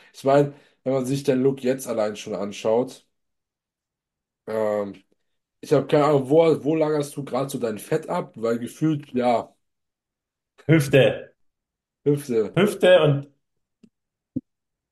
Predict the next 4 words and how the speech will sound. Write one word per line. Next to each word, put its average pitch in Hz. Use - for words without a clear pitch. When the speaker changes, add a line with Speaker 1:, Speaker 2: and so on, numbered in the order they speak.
Speaker 2:
Hüfte? 240
Speaker 1:
Ja. 123
Speaker 2:
Hier? 185
Speaker 1:
Ja. 104